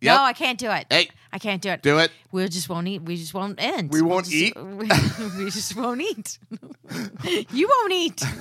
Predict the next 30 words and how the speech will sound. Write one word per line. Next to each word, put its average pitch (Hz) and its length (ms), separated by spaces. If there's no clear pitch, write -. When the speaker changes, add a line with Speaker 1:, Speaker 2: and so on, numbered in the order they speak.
Speaker 1:
<laughs> 202 640
We'll 285 280
sit 415 240
here 359 160
all 311 200
day. 285 500
I 254 120
can't 294 300
do 247 120
it. 254 260
Speaker 2:
Well, 160 180
I 170 120
just 202 220
Speaker 1:
No. 196 120
Speaker 2:
appreciate 175 600
Speaker 1:
<laughs> - 40
Speaker 2:
the 135 160
greatest 165 540
pun 165 200
of 156 80
the 147 100
show 160 240
yet, 143 360
because 147 680
here's 139 340
the 135 100
topic. 147 460
Speaker 1:
<laughs> - 480
Speaker 2:
Oral 185 380
sex, 156 640